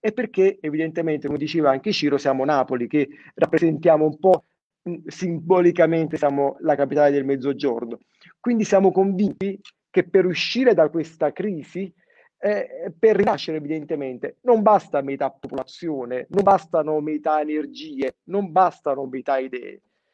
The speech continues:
ma, ma è necessaria la forza, il, tutto il potenziale di tutti i talenti, di tutti i talenti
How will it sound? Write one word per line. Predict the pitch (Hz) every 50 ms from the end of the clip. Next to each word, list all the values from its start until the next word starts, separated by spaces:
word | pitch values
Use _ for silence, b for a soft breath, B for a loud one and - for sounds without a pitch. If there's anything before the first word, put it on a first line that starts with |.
| _ _ _ _ _
ma, | 170 180 196 - - -
ma | 185 214 220 214 220 _ _ _ _ _ -
è | 180
necessaria | 190 - - - 175 165 160
la | 160 160 156
forza, | - - 220 214 170 - - - - 165 143 135 -
il, | - 160 160 160 156 160
tutto | _ - 262 - - 180
il | 160 160
potenziale | - - 156 156 165 160 151 151 - - 185 156 139 135 135 139 139
di | 139 175 156
tutti | 165 269 - - _ - 156
i |
talenti, | - 147 147 147 139 - 123 127 _ - 135 117 - _ _
di | -
tutti | 160 262 - - 214
i | 214
talenti | - 190 185 196 190 180 175 165 - 175 143 -